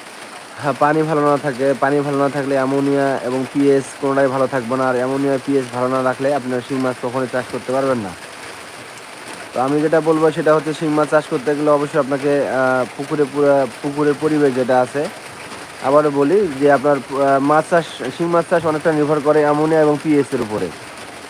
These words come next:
যদি অ্যামোনিয়া আপনি, আহ, কন্ট্রোল রাখতে পারেন এবং পিএইচটা যদি মান ভালো রাখতে পারবেন,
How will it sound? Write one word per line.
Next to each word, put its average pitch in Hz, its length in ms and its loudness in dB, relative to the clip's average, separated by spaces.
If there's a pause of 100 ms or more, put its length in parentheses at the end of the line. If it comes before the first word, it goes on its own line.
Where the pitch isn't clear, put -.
(680)
যদি 147 160 2
অ্যামোনিয়া 170 520 4
আপনি, 156 200 0
আহ, 143 840 4 (340)
কন্ট্রোল 165 260 0
রাখতে 170 240 0
পারেন 151 300 4 (140)
এবং 147 380 -2
পিএইচটা 170 380 2
যদি 165 100 0
মান 156 220 4
ভালো 156 160 2
রাখতে 147 220 2
পারবেন, 143 300 2